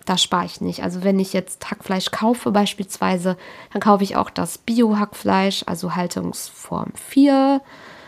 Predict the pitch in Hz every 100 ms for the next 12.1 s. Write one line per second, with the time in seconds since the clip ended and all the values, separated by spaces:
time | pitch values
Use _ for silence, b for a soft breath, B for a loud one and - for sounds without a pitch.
0 | B B _ - 220 208 208 208 - -
1 | 196 190 185 196 196 - 170 - 196 196
2 | 190 180 175 - 170 165 170 - 170 165
3 | 165 175 _ - 180 190 240 - 165 170
4 | - 170 - - - - - - - -
5 | - - B B B B B B B B
6 | B B B B B - 170 - - -
7 | - - _ _ _ _ _ _ - -
8 | 226 226 226 226 - 202 202 202 208 -
9 | 226 220 214 208 185 226 320 - - 220
10 | 233 220 233 233 196 196 196 208 - 196
11 | 190 180 - 262 254 - 214 208 214 208